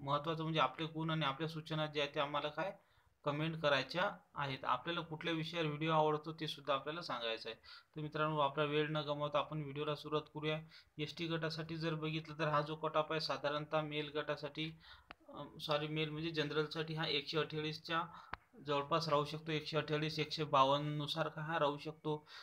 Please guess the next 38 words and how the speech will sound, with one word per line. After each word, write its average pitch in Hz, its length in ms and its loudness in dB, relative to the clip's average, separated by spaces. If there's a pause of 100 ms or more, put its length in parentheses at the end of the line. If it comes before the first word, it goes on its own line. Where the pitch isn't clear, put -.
(180)
त्या 156 100 4
त्या 156 140 0
जिल्ह्यानुसार. 147 640 2
जर 156 180 2
त्या 160 220 0
ठिकाणी 156 320 -2
जर 156 140 0
तीन 156 320 0
जागा 147 240 8
असतील 143 320 0
तर 156 60 -2
कदाचित 151 500 0
तो 160 40 0
एकशे 151 260 -2
चाळीसपर्यंत 143 640 -2
सुद्धा 143 320 -4
खाली 160 300 0 (460)
येऊ 151 140 0
शकतो. 156 400 -4
फिमेलचं 151 440 0
सुद्धा 151 380 2
तसं 156 180 0
आहे, 151 80 2
तुम्हाला 151 460 -2
जर 160 180 0 (400)
एकशे 151 340 0
अडोतीस, 156 440 2
एकशे 156 180 -2
चाळीसच्या 147 440 2
आसपास 147 260 -2
जर 151 200 0
गुण 151 220 -4
असतील 151 320 -6
तर 151 60 0
तुमचं 147 300 -4
काय 185 180 -4
fix 147 360 -4
आहे. 156 280 -6